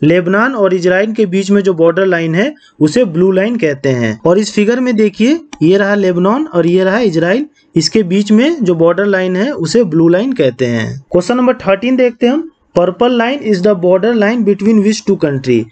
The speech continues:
पर्पल लाइन जो है वो बॉर्डर लाइन है किन दो देशों के बीच में? तो इसका आंसर होगा ऑप्शन सी,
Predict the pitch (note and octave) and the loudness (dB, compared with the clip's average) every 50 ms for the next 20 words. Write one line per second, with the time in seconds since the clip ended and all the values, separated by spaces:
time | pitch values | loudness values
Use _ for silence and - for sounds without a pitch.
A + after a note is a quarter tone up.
0 | - - _ - F3 F3+ F#3 F#3 - B3+ C4+ B3+ A#3 A3 A3 G#3+ G3+ F#3+ F3 E3+ | -14 -8 _ 0 0 0 0 0 0 0 0 0 0 0 0 0 0 0 0 0
1 | F#3 G#3+ C#4+ C4 G3 F#3 F3+ E3 E3 E3+ F3 F3 A3 A3+ G#3 F#3+ F#3 F3+ F3 F3+ | 0 -2 -2 0 -2 -2 0 2 2 2 2 0 0 -2 0 0 0 0 0 0
2 | G#3+ A#3+ A#3+ A#3 G#3 G#3+ G#3 G3 F3+ F#3 F#3 F#3+ F3+ F3+ F3 E3 F#3 F3+ F3 A3+ | 0 0 0 0 2 2 2 2 2 2 2 2 2 0 0 0 0 -2 0 0
3 | A#3+ G#3+ D#3 D#3+ D3+ C#3+ - B2 A#2+ A#2 A2 G#2+ - _ - - - _ - - | 0 0 0 0 -2 -2 -2 -2 -2 0 -2 -2 -6 _ -20 -20 -20 _ -2 -2
4 | - D#3+ - G3 F#3 F#3 F3+ F3 F#3+ G#3 F#3 E3+ E3 E3 F#3 G#3+ A#3 A3+ - E3 | -2 0 -2 -4 -2 -2 -2 -2 -2 -2 -2 -2 -2 0 0 -2 0 0 0 0
5 | E3 E3 E3 - - G#3+ B3 C#4+ - - - - F#3 | 0 0 -2 -4 -4 -4 -2 -2 -6 -6 -4 -2 0